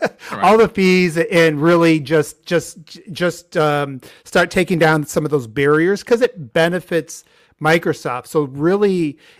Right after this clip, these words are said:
Speaker 2: in some ways, they're gonna end up using the PlayStation platform to help build the mind share for their brand moving into the next paradigm. So,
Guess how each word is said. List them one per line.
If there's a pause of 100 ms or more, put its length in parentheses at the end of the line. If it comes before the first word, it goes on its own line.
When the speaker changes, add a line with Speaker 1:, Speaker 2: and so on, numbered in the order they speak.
Speaker 2:
in
some
ways,
they're
gonna
end
up
using
the
PlayStation
platform
to
help
build (380)
the
mind
share
for
their
brand (400)
moving
into
the
next
paradigm.
So,